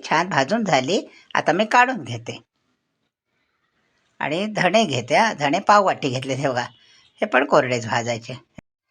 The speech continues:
त्यात दोन चमचे बडीशोप टाकलाय आणि एक चमचा जिरे टाकते आणि थोडेसे चार दाणे मेथी दाणे टाकायचे. मेथीने खराब होत नाही लोणचं बिलकुलसुद्धा. आणि सारखं भाजून घ्यायचं, असं मगाशी मी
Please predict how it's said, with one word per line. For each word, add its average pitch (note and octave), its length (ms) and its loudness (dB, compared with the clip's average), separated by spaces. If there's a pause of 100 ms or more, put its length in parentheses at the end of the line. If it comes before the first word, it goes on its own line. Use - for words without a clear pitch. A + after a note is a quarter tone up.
(180)
त्यात E3+ 120 4
दोन F3+ 280 0
चमचे F3 360 4
बडीशोप E3+ 480 2
टाकलाय C#3+ 360 4 (420)
आणि D#3 220 0
एक F#3+ 160 -2
चमचा F#3 320 4
जिरे A#3 260 4
टाकते C3+ 460 -4 (340)
आणि F3+ 260 0
थोडेसे C4 460 6 (240)
चार G3 180 6
दाणे F3 240 0
मेथी A3 280 0
दाणे C#3+ 240 4
टाकायचे. B2+ 480 -4 (1120)
मेथीने D3+ 440 -6 (200)
खराब F3+ 320 2
होत C3+ 160 -2
नाही B2 160 -4
लोणचं A#2+ 320 -4
बिलकुलसुद्धा. B2 680 -6 (580)
आणि D#3 140 -4
सारखं E3+ 440 2
भाजून E3+ 320 2
घ्यायचं, C3 280 -4
असं B2 240 0
मगाशी C3+ 320 -4
मी D#3 180 -2